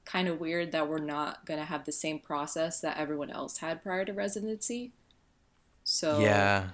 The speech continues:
Speaker 2: you missed
Speaker 1: it'll
Speaker 2: out on
Speaker 1: be
Speaker 2: it.
Speaker 1: we-, yeah, exactly.
Speaker 2: That
Speaker 1: And then
Speaker 2: sucks.
Speaker 1: yeah, and then interviews are probably not gonna be in person either. So we're making, like, a huge life decision based off audio and video.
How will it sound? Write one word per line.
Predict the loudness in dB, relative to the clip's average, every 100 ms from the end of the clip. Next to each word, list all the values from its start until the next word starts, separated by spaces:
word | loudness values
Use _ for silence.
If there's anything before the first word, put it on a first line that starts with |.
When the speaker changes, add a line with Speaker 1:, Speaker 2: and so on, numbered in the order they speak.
| -12 _ _ _ 0
Speaker 2:
you | 6
missed | 8
Speaker 1:
it'll | 8 8
Speaker 2:
out | 8
on |
Speaker 1:
be | 4
Speaker 2:
it. | 0 0
Speaker 1:
we-, | 0 -2 -10 _ _ -4
yeah, | 6 8 8 6 4
exactly. | 4 4 6 4
Speaker 2:
That | 6
Speaker 1:
And | 6
then | 6 4
Speaker 2:
sucks. | 2 -2 _ _ _ _ _ 0
Speaker 1:
yeah, | 6 8 8
and | 6
then | 4 2
interviews | 2 2 4 4
are | 2
probably | -2 0 4 6 4 2 2
not | 4 2
gonna | 2 0
be | 2
in | 0
person | 0 -2 0 -2
either. | 0 0 -2 -2
So | 2 4 4 4 0 -4 -12 _ _ _ _ -6
we're | -2 0
making, | 0 -2 0 0
like, | 0 0
a | -4
huge | -2 -2 0 2
life | 2 2 0
decision | 0 2 0 -2
based | -4 -4 -4 -2
off | -2 -2 -6 -16 _ _ _ -6
audio | 0 2 2
and | 0
video. | -4 -8 -8 -8